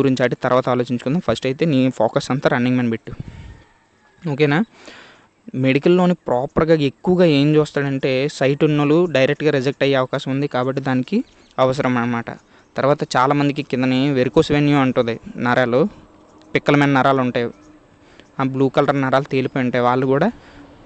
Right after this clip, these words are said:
అన్‌ఫిట్ అవ్వడానికి ఛాన్సెస్ ఉంది. తర్వాత ఫైల్స్ వచ్చాయనుకో, వాళ్ళు కూడా అన్‌ఫిట్ అవ్వడానికి ఛాన్సెస్ ఉందన్నమాట. ఇవేవి లేకపోతే మనం ఈజీగా రన్నింగ్ గెయిన్ చేసి తర్వాత మెడికల్ కొట్టేసాం, కొట్టేసాం అనుకో, మెరిట్లో మన పేరు ఉంటుంది, హాయిగా ఎగ్జామ్ క్లియర్ అయిపోద్ది.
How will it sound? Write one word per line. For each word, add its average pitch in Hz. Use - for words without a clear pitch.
అన్‌ఫిట్ 143
అవ్వడానికి 151
ఛాన్సెస్ 135
ఉంది. 117
తర్వాత 143
ఫైల్స్ 143
వచ్చాయనుకో, 135
వాళ్ళు 135
కూడా 147
అన్‌ఫిట్ 139
అవ్వడానికి 143
ఛాన్సెస్ 135
ఉందన్నమాట. 123
ఇవేవి 139
లేకపోతే 165
మనం 143
ఈజీగా 139
రన్నింగ్ 135
గెయిన్ 135
చేసి 135
తర్వాత 131
మెడికల్ 131
కొట్టేసాం, 131
కొట్టేసాం 147
అనుకో, 123
మెరిట్లో 147
మన 143
పేరు 131
ఉంటుంది, 120
హాయిగా 123
ఎగ్జామ్ 143
క్లియర్ 131
అయిపోద్ది. 107